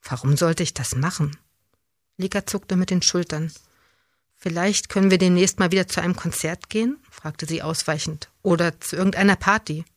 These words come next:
Zusammen mit Manu und den anderen?" Jarvis fasste sich an die Brust. Sein Mund klappte auf.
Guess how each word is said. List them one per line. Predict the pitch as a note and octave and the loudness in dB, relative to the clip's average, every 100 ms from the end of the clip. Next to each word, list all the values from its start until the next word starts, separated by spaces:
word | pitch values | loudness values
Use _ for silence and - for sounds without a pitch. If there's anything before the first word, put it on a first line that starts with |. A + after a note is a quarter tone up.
| _ _ | _ _
Zusammen | - E3 F#3+ G3+ | -10 0 4 6
mit | G3 G3+ | 4 4
Manu | F#3+ G3 A3 | 4 4 2
und | F3 | 2
den | F3 | 0
anderen?" | D3+ E3+ G3+ A#3 C#4 - _ _ _ _ _ _ _ _ _ _ _ | 2 0 2 2 0 -4 _ _ _ _ _ _ _ _ _ _ _
Jarvis | - D#3 C#3 - | -2 0 2 2
fasste | F3 D#3 E3+ | 2 0 0
sich | D#3+ - | 0 0
an | D#3+ | -2
die | D#3+ | -2
Brust. | D3 - D#3 - - | -4 -10 -12 -12 -2
Sein | F#3 F#3 | 4 6
Mund | A3 - | 6 4
klappte | - F3+ - D#3 | -2 -2 -2 -6
auf. | D3 D#3 | -4 -6